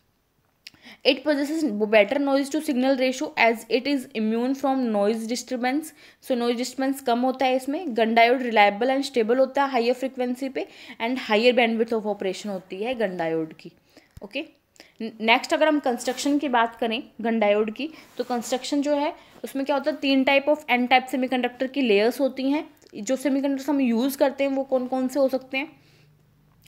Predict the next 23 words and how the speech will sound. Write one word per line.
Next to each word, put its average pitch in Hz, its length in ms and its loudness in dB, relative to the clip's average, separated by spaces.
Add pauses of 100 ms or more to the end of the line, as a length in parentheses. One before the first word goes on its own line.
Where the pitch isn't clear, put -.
गैलियम 226 400 4
आर्सेनाइड 254 420 2
हो 269 80 2
सकते 262 240 -6
हैं, 254 180 -4
गैलियम 220 300 2
नाइट्राइड 226 580 2
हो 285 100 4
सकते 254 280 -4
हैं, 254 180 -4 (300)
कैडमियम 233 460 2
सल्फाइड 233 600 2
हो 277 80 4
सकते 254 320 -6
हैं, 262 300 -6
इंडियम 240 400 0
फॉस्फाइड 233 640 0
हो 269 60 2
सकते - 320 -8
हैं, 269 180 -6 (300)
या 226 100 4
फिर 294 180 -4
इंडियम 262 400 0